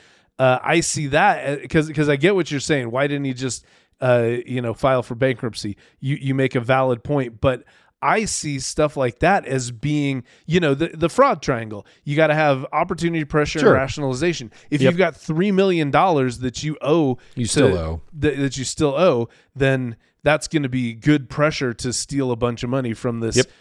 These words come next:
Speaker 1: side gig that you have being the fractional C F O of a, of a f-, fucking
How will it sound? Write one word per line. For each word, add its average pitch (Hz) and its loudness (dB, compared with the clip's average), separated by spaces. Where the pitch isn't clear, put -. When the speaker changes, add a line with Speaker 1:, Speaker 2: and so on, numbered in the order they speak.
Speaker 1:
side 135 0
gig 113 -4
that - -6
you 113 -2
have 117 -4
being 117 -4
the 110 -2
fractional 123 -6
C 120 -2
F 107 -4
O 113 2
of 117 0
a, 110 0
of 113 -2
a 110 0
f-, 107 -8
fucking 110 -8